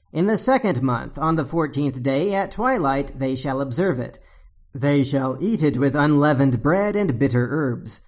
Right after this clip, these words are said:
They shall leave none of it until morning, nor break a bone of it. According to all the statute of the Passover, they shall observe it. But the man who is clean and is not on a journey,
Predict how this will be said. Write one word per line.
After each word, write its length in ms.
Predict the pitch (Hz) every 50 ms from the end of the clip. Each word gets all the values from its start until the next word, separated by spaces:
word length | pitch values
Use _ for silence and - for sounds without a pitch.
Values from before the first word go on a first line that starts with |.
| _ _ _ _ -
They 220 | 131 131 135 131
shall 180 | 123 127 131 127
leave 280 | 127 131 131 123 -
none 240 | 123 135 175 254 262
of 120 | 214 139
it 160 | 143 147 123 139
until 340 | 143 143 139 - 139 139
morning, 540 | 135 139 175 214 196 139 120 - - - 123
nor 180 | 131 147 151 147
break 320 | 127 113 131 143 170 185 202
a 60 | 208
bone 300 | 175 220 240 262 240 175
of 180 | 135 123 -
it. 180 | 120 - - - - _ _ -
According 440 | 147 165 - 170 160 151 151 147 131
to 140 | 139 135 147
all 140 | 170 202
the 100 | 208 247
statute 540 | 220 - - 233 226 220 220 - 175 175 127
of 140 | 139 139 131
the 80 | 143 123
Passover, 680 | 143 147 175 196 - - 147 131 123 120 131 143 175 170
they 200 | 143 143 147 143
shall 320 | 143 - 131 113 113 120
observe 440 | 123 127 127 120 127 147 160 147 123
it. 200 | 127 127 - - - - _ _ _ _ _ -
But 360 | 135 123 135 143 135 113 110
the 100 | 135 135
man 300 | 135 156 196 214 214 196
who 120 | 170 180
is 180 | 175 160 127 -
clean 460 | - - 247 269 285 262 185 151 131
and 200 | 123 147 151 151
is 160 | 156 147 123
not 280 | 135 156 185 165 151 147
on 140 | 143 143 143
a 80 | 143
journey, 540 | 131 120 131 131 127 123 127 131 160 - -